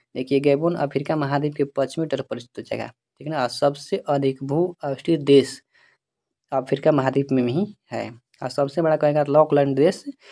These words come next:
ये कौन सा हो जाएगा? देखिए सबसे बड़ा तो ये हो जाएगा एशिया में है जो कि कजाकिस्तान। दूसरे नंबर पे एशिया में कहेगा तो मंगोलिया हो जाएगा। नेक्स्ट कह रहा है कि गैल्वेनाइजेशन प्रक्रिया में किसका परत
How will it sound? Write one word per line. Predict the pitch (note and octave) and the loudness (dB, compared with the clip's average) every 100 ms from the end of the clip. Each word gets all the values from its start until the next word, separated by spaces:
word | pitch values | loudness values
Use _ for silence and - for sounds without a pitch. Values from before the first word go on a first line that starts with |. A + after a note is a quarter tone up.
| - - | -20 -8
ये | C3 | -2
कौन | C3+ D3 | 2 2
सा | C#3+ | 2
हो | C#3 | 0
जाएगा? | C3+ D#3 G#3 _ _ _ _ _ _ _ | 0 -2 -6 _ _ _ _ _ _ _
देखिए | C3+ B2+ | -8 -6
सबसे | - C3+ C#3 E3 | -2 -2 2 2
बड़ा | C#3 A#2 - - - - - | 2 -2 -8 -20 -20 -16 -8
तो | |
ये | C#3+ | -4
हो | C#3 C#3 | 0 0
जाएगा | C#3 B2+ - | 0 -4 2
एशिया | C#3 C#3 D3+ | 2 2 2
में | D3 C3+ | 2 2
है | C3 | 0
जो | C3 | 0
कि | C3 G3+ G#3 | 0 -2 2
कजाकिस्तान। | B2 B2 B2+ B2 A#2+ B2 | 2 4 -2 0 0 2
दूसरे | C3+ D3+ D3+ | 0 0 0
नंबर | C#3+ C#3+ | 0 2
पे | C#3 | 2
एशिया | C3+ C#3 | 2 0
में | C#3 | 0
कहेगा | C3+ C3+ E3+ A#3 - D3 | 0 2 0 -4 -10 -18
तो | D3 B2+ | -6 -4
मंगोलिया | B2 B2 A#2 A#2 A#2+ | -2 0 0 0 -4
हो | A#2 | -4
जाएगा। | A#2 A#2 - _ - | -6 -10 -14 _ -10
नेक्स्ट | C#3 E3+ F3 | -4 -4 -2
कह | F3+ | -2
रहा | E3 | 0
है | E3 | 0
कि | E3 | -2
गैल्वेनाइजेशन | D3+ D3 D3+ D3 C#3 C#3 B2 A#2+ _ | -2 -2 0 2 2 0 -4 -6 _
प्रक्रिया | C#3 - C#3 D3 D3 | -6 -2 0 2 2
में | C#3 C3 | 0 -4
किसका | - C3 - D3+ | -6 -8 -2 -2
परत | D3 C#3 | 0 -4